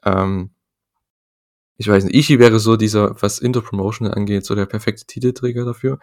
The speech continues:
Ist so mein Argument, ihr könnt gerne mitdiskutieren, welchen ihr sehen wollt für diesen Titel, der den vielleicht ein bisschen mehr Würze gibt, von einer anderen Promotion auch. Also,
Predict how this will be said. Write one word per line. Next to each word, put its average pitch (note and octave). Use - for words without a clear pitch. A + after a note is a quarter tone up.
Ist -
so C3+
mein B2+
Argument, B2+
ihr A#2+
könnt C3
gerne C3+
mitdiskutieren, C3+
welchen A2
ihr C#3
sehen B2
wollt C3
für -
diesen A#2+
Titel, C#3+
der A#2
den A#2
vielleicht A#2
ein A#2+
bisschen B2+
mehr A#2
Würze D#3
gibt, F#3
von A#2
einer -
anderen C#3+
Promotion C#3+
auch. D#3+
Also, A2